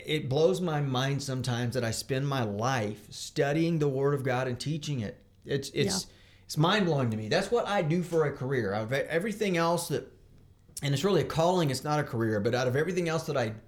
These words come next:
Speaker 1: do, my, the, the, the number one most important piece of my life is the study of the Word of God and then teaching other people what it says.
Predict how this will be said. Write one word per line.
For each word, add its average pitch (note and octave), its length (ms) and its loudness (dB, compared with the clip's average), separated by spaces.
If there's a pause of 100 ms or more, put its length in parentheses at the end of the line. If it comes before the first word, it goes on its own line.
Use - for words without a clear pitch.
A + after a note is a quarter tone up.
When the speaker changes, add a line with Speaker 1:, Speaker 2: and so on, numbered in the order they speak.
Speaker 1:
do, G#2 460 -2 (800)
my, B2+ 220 0
the, C3 180 0
the, B2 180 2
the B2 200 0
number D#3+ 320 2
one D#3 240 2
most C#3+ 220 2
important D3 400 0
piece D3+ 220 0
of D3 60 0
my D3 120 2
life G#2 380 0
is G#2 100 -6
the G#2+ 60 -6
study D3+ 440 0
of D3+ 100 0
the D3+ 60 2
Word C#3 200 2
of A#2+ 80 -2
God A2 320 0
and A#2 120 -2
then A2+ 200 -2
teaching D3+ 440 -4
other C3 180 2
people A#2+ 320 -4
what A#2+ 160 2
it - 200 -6
says. C3+ 520 0